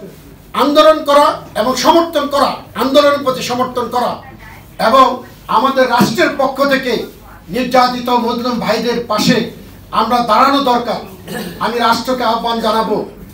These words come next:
যে নির্যাতিত শিশুদের পাশে, বয়স্কদের পাশে, যারা না খেয়ে আছে তাদের পাশে দাঁড়ানোর জন্য আমি আমাদের সরকারের প্রতি আহ্বান জানাচ্ছি। আমি বলবো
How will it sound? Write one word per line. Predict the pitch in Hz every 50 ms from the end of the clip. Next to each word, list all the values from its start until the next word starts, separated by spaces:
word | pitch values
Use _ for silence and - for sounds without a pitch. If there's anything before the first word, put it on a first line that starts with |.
| - - - -
যে | - 202 240 254 254
নির্যাতিত | 254 277 277 269 - 285 285 269 277 247 - 285 269 254 - - - - - - - - -
শিশুদের | - - 277 - - 330 320 311 294 285 -
পাশে, | 285 269 - - - - 233 - - - - -
বয়স্কদের | - 240 285 302 285 - - 311 311 302 277 269 -
পাশে, | - 269 262 - - 294 247 175 - - - - - - - - - - -
যারা | 196 226 247 254 247 240
না | 254 - 330 339
খেয়ে | - 339 339 311 294 -
আছে | - - - - - - - - - - - - - - -
তাদের | - 208 254 254 302 294 285 -
পাশে | 262 240 - - 254 247
দাঁড়ানোর | 226 214 220 226 226 233 220 -
জন্য | - 226 214 220 214 202 - - - - - - - - - - -
আমি | 185 220 254 254
আমাদের | 226 214 226 214 208 202 - -
সরকারের | 214 208 - - 214 214 202 -
প্রতি | 196 190 190
আহ্বান | 196 185 190 185 185 180 165 170
জানাচ্ছি। | 165 160 156 151 139 - - - - - - - - -
আমি | - 185 202 220 226 220 220 214 208 208 196 185 - - - - 143
বলবো | 147 208 247 240 226 226 233